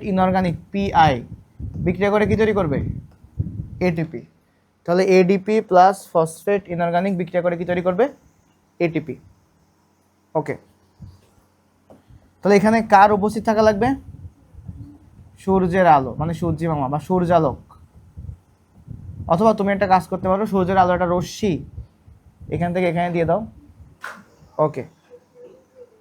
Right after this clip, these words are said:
আচ্ছা আমাকে বলেন তো, এই যে সূর্যের আলোর মধ্যে কোন শক্তি আছে?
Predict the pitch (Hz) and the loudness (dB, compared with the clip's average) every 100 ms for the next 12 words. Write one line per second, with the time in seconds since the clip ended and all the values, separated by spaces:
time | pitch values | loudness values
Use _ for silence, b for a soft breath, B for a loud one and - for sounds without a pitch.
0 | _ _ _ _ _ _ _ - - 180 | _ _ _ _ _ _ _ -6 -2 2
1 | 240 196 - 175 196 196 196 208 202 240 | 6 4 4 2 4 6 6 4 2 -2
2 | - 185 214 208 202 226 190 196 202 214 | 0 0 0 0 2 4 6 4 2 2
3 | 190 165 214 220 220 208 220 190 - | 0 4 4 4 2 2 4 4 2